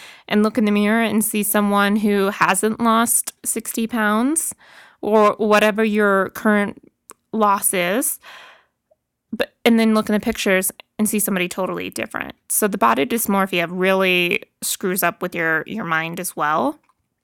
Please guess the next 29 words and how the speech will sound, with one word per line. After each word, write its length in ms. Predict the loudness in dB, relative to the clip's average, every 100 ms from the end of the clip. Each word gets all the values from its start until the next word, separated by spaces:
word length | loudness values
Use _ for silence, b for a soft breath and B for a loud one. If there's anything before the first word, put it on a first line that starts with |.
| _ -12 -12 -12 _
And 460 | 2 2 2 2 0
the 80 |
third 300 | 0 2 2
thing 240 | 0 -2 0
is, 260 | -2 -2
is 160 | -6 -4
your 240 | 0 2
battle 320 | 2 2 0 -4
with 140 | -8
food. 400 | -8 -8 -8 -12 B B B B B B 2
I 640 | 4 6 4 2 2 -2 -4 2
don't 300 | 2 2 0
feel 200 | 2 2
like 180 | 2
I 160 | 2 2
was 140 | 2
a 60 | -4
food 260 | -4 -2 2
addict. 460 | 4 4 2 0
I 80 | 0
don't 180 | 2 2
ever 180 | 2 2
feel 180 | 2 0
like 160 | 0 0
that 140 | 0
was 160 | -2 -2
really 280 | 0 0
my 200 | 0 -2
problem. 680 | -4 -6 -4 -2 0 0 -2